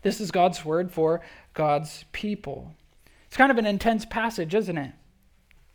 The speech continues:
Jesus comes in and he is ready to get to work. He enters the temple, and what's he looking for? He's looking for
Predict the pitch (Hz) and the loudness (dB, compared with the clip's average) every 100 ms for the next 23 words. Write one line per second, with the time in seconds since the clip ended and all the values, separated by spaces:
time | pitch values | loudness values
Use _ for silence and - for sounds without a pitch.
0 | _ _ - _ - _ _ _ - 254 | _ _ -20 _ -20 _ _ _ 0 2
1 | 226 226 - 233 226 226 240 220 208 240 | 4 2 4 4 6 6 6 4 2 4
2 | 240 208 196 - 202 233 247 233 220 226 | 6 6 4 -2 4 6 8 4 0 0
3 | 214 208 196 233 226 - 202 190 190 180 | 0 0 4 4 4 -4 0 0 -2 0
4 | 214 247 202 220 214 233 247 214 220 202 | 6 6 4 2 4 4 4 4 2 2
5 | 262 254 247 202 202 214 226 247 226 208 | 4 4 4 4 4 4 2 2 0 4
6 | 254 285 226 - 202 190 226 208 233 247 | 2 4 -2 2 2 2 0 -2 -2 0
7 | 277 262 226 226 214 185 180 190 | 0 0 -2 0 4 6 6 4